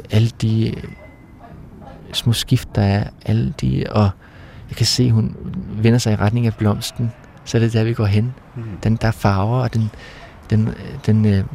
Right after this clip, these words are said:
Speaker 1: blomsten med, hvis man bruger reklame i dets oprindelige betydning, så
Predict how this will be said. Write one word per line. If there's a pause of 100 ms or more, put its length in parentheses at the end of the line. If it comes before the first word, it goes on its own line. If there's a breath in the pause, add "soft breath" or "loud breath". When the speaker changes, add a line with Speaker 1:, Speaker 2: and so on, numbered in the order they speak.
(1000)
Speaker 1:
blomsten
med,
hvis
man
bruger
reklame
i
dets
oprindelige (140)
betydning,
så